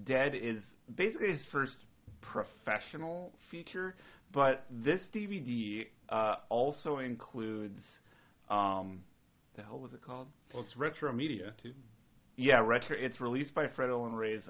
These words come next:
Speaker 1: own distribution company, Retro Media,
Speaker 2: Well,
Speaker 1: which
Speaker 2: how do you
Speaker 1: is
Speaker 2: get the rights
Speaker 1: cool.
Speaker 2: to his own
Speaker 1: Right?
Speaker 2: film?
Speaker 1: Um, I'm forgetting. Oh, The Brain Leeches.
Speaker 2: Oh, yes.
Speaker 1: So I keep calling it a student film, but I don't, I don't remember if he's actually, like, a student.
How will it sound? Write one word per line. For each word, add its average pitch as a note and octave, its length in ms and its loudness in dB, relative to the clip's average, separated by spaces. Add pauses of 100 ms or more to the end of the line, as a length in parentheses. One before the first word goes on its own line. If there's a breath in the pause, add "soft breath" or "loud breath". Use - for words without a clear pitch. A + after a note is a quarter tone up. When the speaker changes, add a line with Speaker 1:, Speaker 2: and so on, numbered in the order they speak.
Speaker 1:
own G#2+ 560 -4
distribution G2+ 580 -6
company, F2 320 -8
Retro F#2 300 -8
Media, E2 280 -6
Speaker 2:
Well, D#3 80 -4
Speaker 1:
which B2 80 -8
Speaker 2:
how D#3+ 100 0
do F#3 80 0
you F3 60 -6
Speaker 1:
is - 20 -8
Speaker 2:
get F#3 140 -4
the D3+ 80 0
rights D3+ 340 0
Speaker 1:
cool. C#3 120 -4
Speaker 2:
to C3 40 -4
his B2 200 -8
own B2 360 -4
Speaker 1:
Right? C#3 460 8 (680 soft breath)
Speaker 2:
film? B2 120 4
Speaker 1:
Um, A#2 540 6 (300)
I'm C3+ 140 2
forgetting. E3+ 400 -2
Oh, D#3 100 8
The C#3+ 120 6
Brain D3 480 4
Leeches. - 420 -6 (520)
Speaker 2:
Oh, B2 100 -4
yes. G#2 260 -4 (100)
Speaker 1:
So B2+ 140 2
I D3+ 140 6
keep A#3 240 0
calling G3 260 4
it D3+ 60 0
a A#2 60 2 (160)
student C3+ 320 -2 (100)
film, A2 240 -2
but G#2 100 -4
I A#2 120 2
don't, C#3 280 -6
I - 140 -16
don't E3+ 120 -14
remember C#3+ 300 -6
if A2 60 -12
he's A#2 200 -10
actually, G#2+ 340 -8
like, E2+ 160 -10
a - 80 -20 (160)
student. G2 260 -12